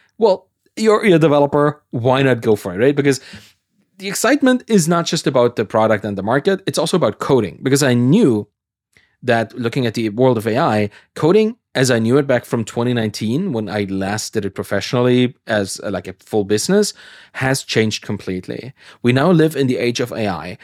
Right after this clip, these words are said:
And if you're, like, getting tired of this, hear me out. Like, it, something happened that was really substantial. And I was skeptical as a traditional software engineer. I know how to code, right? Why would I need a machine's help? Why would I need these language models to tell me what to do? But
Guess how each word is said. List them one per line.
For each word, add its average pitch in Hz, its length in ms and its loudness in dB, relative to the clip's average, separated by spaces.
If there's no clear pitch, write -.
And 139 140 -2
if - 120 -2
you're, 160 160 4
like, 131 380 -4
getting 131 240 2
tired 143 400 2
of 190 100 -2
this, 220 300 2
hear 170 280 2
me 147 120 6
out. 104 380 -2
Like, 131 220 -2
it, 131 180 -4
something 175 380 4
happened 110 380 0
that 110 120 0
was 113 220 -2
really 117 240 0
substantial. 98 720 -6
And 143 80 0
I 185 40 4
was 208 100 4
skeptical - 560 -4
as 131 160 0
a 120 80 2
traditional 123 440 0
software 110 320 -2
engineer. 92 360 -6
I 117 80 -2
know 180 160 4
how 277 80 4
to 254 80 4
code, 113 340 0
right? 131 220 0
Why 147 180 2
would 185 160 2
I 156 80 2
need 160 220 2
a - 20 2
machine's 151 440 -2
help? 101 240 -4
Why 127 120 2
would 139 160 2
I 131 80 0
need 139 240 0
these 120 260 -4
language 135 360 2
models 131 260 2
to 117 80 -10
tell 123 160 0
me 123 100 2
what 113 200 -2
to 117 100 -6
do? 123 140 2
But 117 200 -4